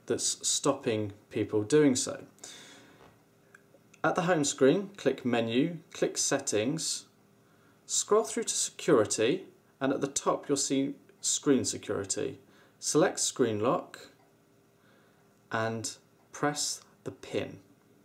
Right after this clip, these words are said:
This allows you to enter a PIN number for your device.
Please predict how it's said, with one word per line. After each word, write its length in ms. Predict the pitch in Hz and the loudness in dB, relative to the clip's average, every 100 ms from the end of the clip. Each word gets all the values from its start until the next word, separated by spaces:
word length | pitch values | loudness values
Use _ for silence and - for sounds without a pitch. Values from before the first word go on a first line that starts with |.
| _ _ _ - - - | _ _ _ -20 -20 -6
This 180 | 175 - | -2 4
allows 380 | 185 160 143 143 | 4 4 2 0
you 100 | 131 | 0
to 240 | 131 - | -2 -2
enter 540 | 123 123 - 117 123 - - | -2 -2 0 0 -2 -6 -6
a 260 | 107 107 107 _ - | -2 -2 -6 _ -4
PIN 260 | 170 156 | 2 4
number 440 | 127 107 101 107 107 | 4 2 0 -2 -2
for 160 | - 117 | -8 0
your 240 | 110 107 | 4 4
device. 640 | 104 98 90 - - - | 2 0 0 -2 -8 -10